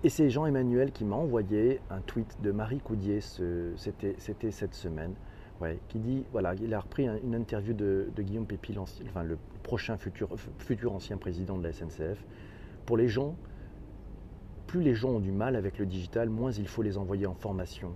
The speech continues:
en, entre guillemets, redressement digital, dit Monsieur Pépi.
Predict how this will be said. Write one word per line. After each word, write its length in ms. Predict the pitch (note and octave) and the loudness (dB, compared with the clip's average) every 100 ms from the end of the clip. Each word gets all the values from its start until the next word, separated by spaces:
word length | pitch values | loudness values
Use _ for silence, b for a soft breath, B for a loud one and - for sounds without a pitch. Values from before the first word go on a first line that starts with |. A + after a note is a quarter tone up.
| - - | -8 -6
en, 200 | G#2 - | -6 -4
entre 260 | A#2+ - A2+ | -4 -2 -2
guillemets, 340 | G2+ G2+ A2 | 0 0 0
redressement 640 | A2 G#2 G#2+ G#2 - G#2 G2+ | 0 0 0 -2 -2 -4 -2
digital, 500 | F#2 F#2 F2+ F2+ E2 F2 | -2 -4 -4 -2 -2 -4
dit 80 | F2+ | -6
Monsieur 240 | E2+ - | -6 -8
Pépi. 300 | - F2 - | -10 -8 -8